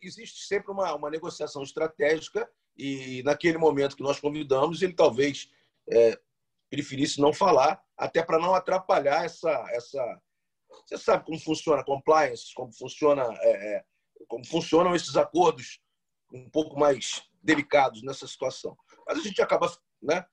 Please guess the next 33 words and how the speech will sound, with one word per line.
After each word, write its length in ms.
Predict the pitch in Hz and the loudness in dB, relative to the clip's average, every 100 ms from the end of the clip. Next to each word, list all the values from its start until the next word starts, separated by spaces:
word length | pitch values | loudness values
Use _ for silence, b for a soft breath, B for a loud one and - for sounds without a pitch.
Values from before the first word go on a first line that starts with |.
| _ - | _ -10
buscando 480 | 147 - - 147 143 | -8 -4 2 2 2
as 100 | 147 | -4
informações, 600 | - 170 170 151 190 220 | -2 0 0 0 -2 -4
a 60 | |
gente 160 | 226 254 | -2 0
acaba 260 | - 156 | 2 2
sabendo 540 | 165 175 135 131 143 - _ _ _ - | 2 -2 0 -2 -2 -6 _ _ _ -14
do 80 | 127 | -6
que 80 | |
tá 120 | - 143 | 2 2
acontecendo. 640 | 143 139 151 - - - B B B - | 2 -2 -4 -6 -14 -18 B B B 0
Eu 220 | 165 214 | 6 8
acredito 540 | 233 226 165 180 - 165 | 8 2 -6 -6 -4 -2
muito 340 | 165 196 - | -2 -2 -6
que, 280 | - 170 127 - _ _ _ _ _ _ _ _ | -8 -6 -6 -10 _ _ _ _ _ _ _ _
que 80 | - | -2
a 60 | 120 | 0
gente, 600 | 143 147 - 123 107 - _ _ _ _ _ _ _ _ _ _ - | 0 -2 -4 -4 -6 -8 _ _ _ _ _ _ _ _ _ _ -6
é, 120 | 104 | -4
dentro 340 | 92 160 190 131 | 2 2 4 4
da 100 | 139 | 4
modalidade, 600 | 123 120 110 107 151 127 | 4 4 4 4 4 2
que 80 | 131 | -4
a 40 | |
gente 200 | 143 - | -10 -4
vai 180 | 98 180 | 0 0
crescer 360 | - 135 - 131 | 0 -4 -2 -2
muito 360 | 127 139 - | -4 -6 -4
com 80 | 113 | -2
a 60 | 113 | 0
C 180 | 117 | -2
B 120 | 98 101 | 0 2
F. 340 | 110 - | 2 -2